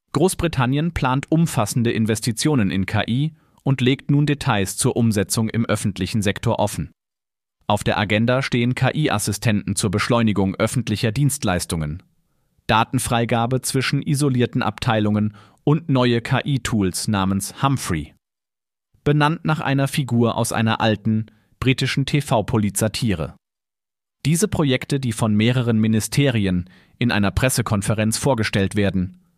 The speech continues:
zielen auf mehr Effizienz ab. Die Regierung gibt rund dreiundzwanzig Milliarden Pfund jährlich für Technologie aus und möchte dieses Geld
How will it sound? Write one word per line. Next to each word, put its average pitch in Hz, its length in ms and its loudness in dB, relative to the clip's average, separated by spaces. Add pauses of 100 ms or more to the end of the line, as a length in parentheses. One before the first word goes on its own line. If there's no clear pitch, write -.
(600)
zielen 147 600 2
auf 135 240 -2
mehr 117 280 2
Effizienz 104 540 -2
ab. - 260 -6 (840)
Die 139 80 2
Regierung 160 500 2
gibt 147 440 -4 (100)
rund 131 340 0
dreiundzwanzig 127 760 0
Milliarden 110 480 2
Pfund 98 500 0 (300)
jährlich 107 500 2
für 113 240 0
Technologie 120 680 2
aus 82 400 -2 (640)
und 127 160 2
möchte 127 340 2
dieses 123 360 -2
Geld 101 420 0